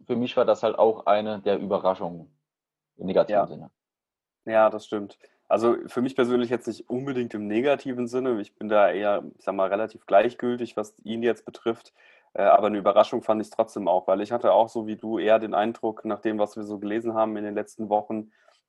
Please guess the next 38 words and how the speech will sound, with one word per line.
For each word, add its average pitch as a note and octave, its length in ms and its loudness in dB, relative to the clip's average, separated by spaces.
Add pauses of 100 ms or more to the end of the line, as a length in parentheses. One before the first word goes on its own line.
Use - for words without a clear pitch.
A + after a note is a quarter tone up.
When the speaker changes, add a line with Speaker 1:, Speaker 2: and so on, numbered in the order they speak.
(120)
Speaker 2:
dass, G#2 260 2
äh, G2+ 340 -2
Borsby A2 640 2
doch G#2+ 320 0
eher, A2 580 8
ähm, G#2 200 -4
es G#2 120 -10
aufs - 220 -6
Roster G#2+ 300 -2
schafft. - 480 2 (440)
Aber G2+ 360 6
da G#2 120 6
hat A2 120 2
ja G#2+ 100 8
auch A2 100 4
Vic A2 140 -4
Fangio A2+ 360 -2
gestern A2 300 -2
in G2+ 80 -4
der G#2 100 0
Pressekonferenz G#2 840 -4
gesagt, G#2 520 4
ähm, G2 400 -6
als - 340 -6 (200)
auch G2 220 -2
das - 160 -12
Thema A2 320 -2
angesprochen G2 540 -8
wurde, G2 240 -6
dass G2 160 -6
die - 120 -6
anderen, G#2 520 -4 (400)
die G2+ 80 -2
halt G2 120 0
da G2 80 4
hinten G#2 260 -6
dran G#2+ 240 -2
stehen G#2 500 -6